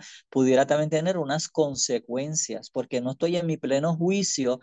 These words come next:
para llevar a cabo el servicio que estoy llevando, y más todavía cuando estamos hablando de vidas, estamos hablando de salud.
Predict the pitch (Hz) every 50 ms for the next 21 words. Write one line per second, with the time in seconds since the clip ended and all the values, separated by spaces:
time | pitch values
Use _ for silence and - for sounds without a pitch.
0 | - - - - _ - 147 139 135 131 127 123 120 123 127 135 135 151 160 180
1 | 185 185 170 - - 135 120 117 135 185 196 - 214 185 143 139 - - 139 127
2 | 120 110 104 101 123 147 180 185 165 123 110 110 - - 135 131 123 123 120 143
3 | 180 - - 226 202 175 156 127 117 127 156 190 208 196 170 139 127 123 - 131
4 | 123 139 143 156 147 139 127 127 139 165 185 180 156 123 107 113 120 127 135 127
5 | 117 107 104 - - - - - - 117 123 123 127 139 143 139 143 143 151 156
6 | 160 156 139 131 131 - - 113 113 117 120 120 120